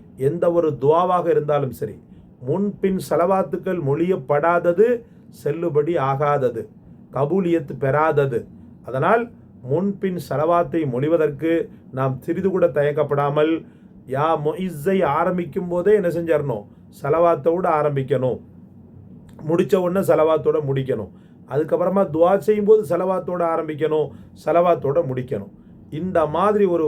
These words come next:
சிச்சுவேஷனை நம்ம ஏற்படுத்திக்கிறணும். ஓதி முடிச்சுட்டு உள்ளங்கையில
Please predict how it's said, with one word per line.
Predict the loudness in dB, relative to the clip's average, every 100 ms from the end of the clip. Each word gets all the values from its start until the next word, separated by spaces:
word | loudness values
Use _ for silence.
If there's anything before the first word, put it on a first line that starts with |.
| -2 -6
சிச்சுவேஷனை | -14 -10 -2 -2 -2 -4
நம்ம | -2 -2
ஏற்படுத்திக்கிறணும். | -2 -2 -2 -2 0 2 0 0 -10 -20 -14 0
ஓதி | 4 6 4
முடிச்சுட்டு | 0 -2 -6 -6 -6
உள்ளங்கையில | -2 -2 0 0